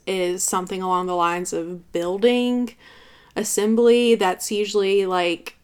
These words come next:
a few tasks on The Amazing Race, some type of, you see a model and you have to recreate whatever it is, something like that.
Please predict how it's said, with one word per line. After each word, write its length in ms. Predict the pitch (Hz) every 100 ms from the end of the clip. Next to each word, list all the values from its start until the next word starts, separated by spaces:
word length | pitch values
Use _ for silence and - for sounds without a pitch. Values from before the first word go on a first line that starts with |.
| -
a 80 | 202
few 240 | - 190
tasks 520 | 190 190 185 185 - -
on 600 | 185 190 185 185 185 190 -
The 80 | 185
Amazing 340 | 180 180 185
Race, 280 | 175 175 180
some 220 | 202 180
type 260 | 185 175 180
of, 160 | 180
you 120 | 180
see 180 | 180 185
a 60 | 180
model 420 | 175 165 165 170
and 80 | 165
you 80 | 170
have 160 | 170 170
to 100 | 160
recreate 640 | 160 160 180 170 165 -
whatever 320 | 180 170 156
it 80 | 160
is, 260 | - 165 -
something 320 | 180 170 -
like 240 | 156 180
that. 380 | - - - -